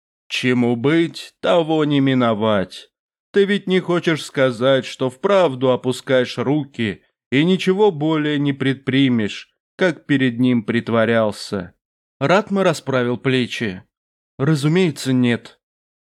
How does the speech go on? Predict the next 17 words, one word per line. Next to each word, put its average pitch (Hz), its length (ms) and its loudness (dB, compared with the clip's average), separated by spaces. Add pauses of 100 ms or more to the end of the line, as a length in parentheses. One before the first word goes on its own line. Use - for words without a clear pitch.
(260)
Изданный 202 460 2
драконом 180 520 0
звук 185 320 -4
оказался 135 540 -2
весьма 147 320 -2
похож 143 420 -2
на 139 140 0
вздох 120 320 -4
облегчения. 123 840 -2 (640)
"А 123 140 2
если 127 460 0
так, 135 500 -2 (320)
пусть 190 320 -4
дело 170 320 0
наше 147 500 0
и 139 40 2
безнадёжно. 123 1040 -2